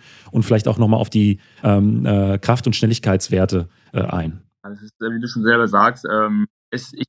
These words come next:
Speaker 2: aktuell in der Offseason sozusagen und ich trainiere sechs bis sieben Mal die Woche, das ist meine Offseason. Das heißt, äh, ich bin das ganze Jahr über, bin ich, sag ich, sozusagen fit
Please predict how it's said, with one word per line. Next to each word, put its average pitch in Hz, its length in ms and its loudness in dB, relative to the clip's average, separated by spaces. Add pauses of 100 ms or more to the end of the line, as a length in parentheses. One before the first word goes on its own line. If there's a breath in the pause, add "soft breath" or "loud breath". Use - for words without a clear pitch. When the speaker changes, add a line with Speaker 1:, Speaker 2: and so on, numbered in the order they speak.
(100)
Speaker 2:
aktuell 135 320 0
in 135 80 2
der 123 120 2
Offseason 147 460 -4
sozusagen 131 760 2
und 123 80 -2
ich 127 160 -4
trainiere 120 500 4
sechs 123 260 -6
bis - 140 -20
sieben 113 140 -4
Mal 113 160 2
die 110 100 -2
Woche, 117 240 -2
das - 160 -6
ist - 40 -8
meine 110 180 -4
Offseason. 131 640 -2 (420 loud breath)
Das 104 140 -12
heißt, 113 400 2
äh, 113 240 2
ich 113 100 -10
bin 120 80 -12
das 113 120 -10
ganze 123 260 -4
Jahr 120 140 2
über, 127 180 0
bin 123 160 -6
ich, 113 100 -6
sag 117 160 -2
ich, 113 100 -12
sozusagen 110 420 -8
fit 156 240 -8